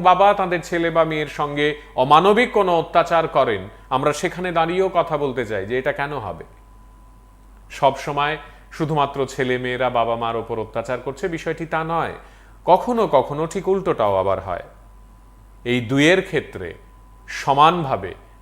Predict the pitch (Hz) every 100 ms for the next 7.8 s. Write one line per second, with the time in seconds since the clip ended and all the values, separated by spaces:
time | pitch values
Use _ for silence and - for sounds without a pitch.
0 | - 110 120 120 110 110 120 147 185 147
1 | 156 - 175 160 160 156 170 - 127 117
2 | 107 113 101 127 120 127 143 - - -
3 | - 170 226 220 175 160 139 139 147 131
4 | 127 117 117 101 - - - - 110 107
5 | 120 107 110 104 104 110 92 - 98 90
6 | 87 - - - - - - 110 113 117
7 | 110 131 147 240 214 143 127 127